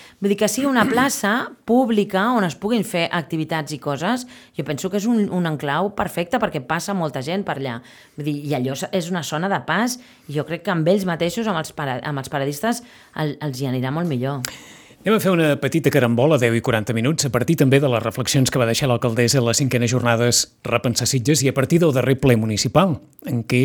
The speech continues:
Speaker 2: quan, quan l'oposició d'alguna manera, eh, mostrava la seva preocupació sobre què en quedarà del romanent l'any que ve, l'alcaldessa va deixar anar una frase que era una frase molt Cruyff. Li vaig preguntar a en Joan perquè jo no la recordava, però això de que els diners han d'estar al carrer.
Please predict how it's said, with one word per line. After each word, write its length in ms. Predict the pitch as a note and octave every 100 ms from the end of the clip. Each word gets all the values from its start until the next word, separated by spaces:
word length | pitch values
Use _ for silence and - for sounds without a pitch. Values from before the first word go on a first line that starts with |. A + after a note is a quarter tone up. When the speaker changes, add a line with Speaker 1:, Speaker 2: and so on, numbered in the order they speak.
| C#3
Speaker 2:
quan, 300 | C3+ A2 G#2+
quan 220 | G#2+ A2 A2+
l'oposició 600 | G#2+ A#2+ B2 C#3+ C#3 C#3
d'alguna 300 | B2 B2 C#3
manera, 300 | C#3 C#3+ D3 C3+
eh, 600 | - - - - - C3+ C3 C3
mostrava 400 | C#3 - C#3 C3+
la 80 |
seva 220 | C3 C#3 B2+
preocupació 400 | C3+ B2+ B2+ D3
sobre 240 | C#3 B2
què 140 | B2+ D3
en 80 | C#3
quedarà 300 | C3+ B2+ C3
del 80 | B2
romanent 380 | B2+ B2 C#3 A#2+
l'any 140 | A#2+
que 80 | D3
ve, 140 | C#3 B2 - - - _
l'alcaldessa 480 | A#2 A2 A2 B2 C#3
va 140 | B2+ A#2 A2
deixar 220 | - A#2
anar 80 | A#2
una 140 | A#2
frase 300 | A2+ A#2 A2 B2
que 140 | A#2
era 80 | G#2
una 100 | G#2+
frase 240 | B2+ G#2+ C3+
molt 240 | A2 G#2
Cruyff. 380 | - E3+ A3 - - -
Li 80 | A2
vaig 140 | G2+
preguntar 300 | - A2+ A2 A2
a 60 |
en 20 | A2
Joan 180 | A#2 D3+
perquè 220 | B2 G#2+
jo 80 | G#2+
no 80 | G#2+
la 80 | G#2+
recordava, 460 | A#2 B2+ A2 C3 - - - -
però 160 | C3
això 140 | - C#3
de 80 | C#3
que 160 | C#3 C#3+ -
els 160 | D3+ B2+
diners 340 | D3 D3 D#3+ - - _ _
han 160 | - B2+
d'estar 240 | B2 -
al 80 | B2
carrer. 300 | B2 G2+ E2+